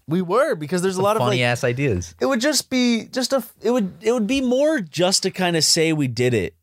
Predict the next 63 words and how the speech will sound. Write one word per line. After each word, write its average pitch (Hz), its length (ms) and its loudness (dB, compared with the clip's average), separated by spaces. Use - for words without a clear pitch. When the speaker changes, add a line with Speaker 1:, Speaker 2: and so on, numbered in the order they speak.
Speaker 1:
and 120 340 0
kind 131 240 0
of, 123 80 -2
like, 117 180 0
also 113 440 0
the, 104 360 2
the 98 100 -2
challenge 101 840 0
of 92 140 -4
doing 90 320 0
it. 82 200 -4
I 107 120 0
think 107 200 -2
it 107 40 0
would 98 120 0
be 92 120 0
cool. 87 340 -2
Speaker 2:
I 127 80 0
wanna 165 180 0
make 180 160 -2
something 165 340 -2
that 123 280 0
you 117 180 0
and 123 80 0
I 107 200 2
laugh 101 420 0
at 95 180 2
when 101 100 0
we 98 80 0
watch 95 300 0
it 98 80 -2
back. 90 360 0
Like, 95 160 0
we 107 100 2
watch 101 380 0
it - 20 -2
and 90 80 -2
we're 95 60 0
proud 95 320 0
of 92 80 0
it, 90 80 -2
and 104 100 2
we 98 60 0
just 95 120 -4
laugh 98 240 0
Speaker 1:
Oh, 117 40 0
Speaker 2:
our 120 100 2
Speaker 1:
I 131 40 0
think, 95 180 0
Speaker 2:
ass - 100 -8
off. 95 80 0
Speaker 1:
like, - 240 -2
the 104 220 -2
editing 120 400 0
would 127 100 -2
be, 127 140 -2
like, 107 160 0
I, 98 300 0
I 131 40 2
just 135 200 -2
feel 147 200 0
like, 110 380 0
uh, 90 500 0